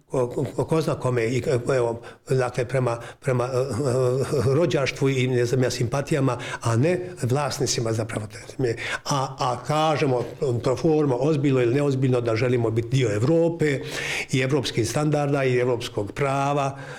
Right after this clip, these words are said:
Pa kako misli Bosna i Hercegovina, ko će nju uvesti u Evropu sa ovakvim nakaradnim zakonima, odnosno otimačinom zapravo, ozakonjivanjem otimačine?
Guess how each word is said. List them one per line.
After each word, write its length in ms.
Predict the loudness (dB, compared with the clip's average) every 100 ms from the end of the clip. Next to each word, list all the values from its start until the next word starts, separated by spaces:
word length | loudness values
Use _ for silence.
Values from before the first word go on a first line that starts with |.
| -12 -6
Pa 100 | -4
kako 300 | -2 0 2
misli 300 | 2 2 2
Bosna 280 | 0 2
i 40 | 2
Hercegovina, 300 | 2 2 0
ko 220 | 0 0
će 140 | 2
nju 160 | 2 4
uvesti 460 | 4 2 2 2 0
u 40 |
Evropu 520 | 2 4 4 2 0
sa 160 | 0 0
ovakvim 380 | 0 0 0 0
nakaradnim 480 | 0 0 0 0
zakonima, 500 | 0 0 0 0 2
odnosno 340 | 2 0 0 0
otimačinom 680 | 0 0 0 0 -2 -2 -2
zapravo, 320 | -4 -2 -4 -6 -2
ozakonjivanjem 680 | 0 2 2 2 2 2 0
otimačine? 640 | -2 -2 -2 -4 -6